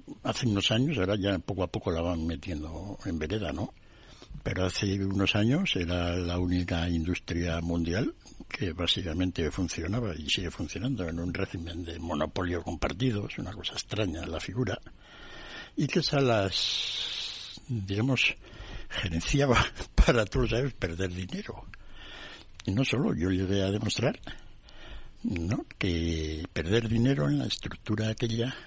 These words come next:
era lo lógico, ¿no? Entonces, bueno, poco a poco, pues oye, aquí en España han ido modificando el funcionamiento de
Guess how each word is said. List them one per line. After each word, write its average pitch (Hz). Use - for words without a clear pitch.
era 95
lo 85
lógico, -
¿no? 92
Entonces, 131
bueno, 120
poco 110
a 104
poco, 117
pues -
oye, 92
aquí 98
en 92
España 107
han 87
ido 90
modificando 87
el 85
funcionamiento 87
de 82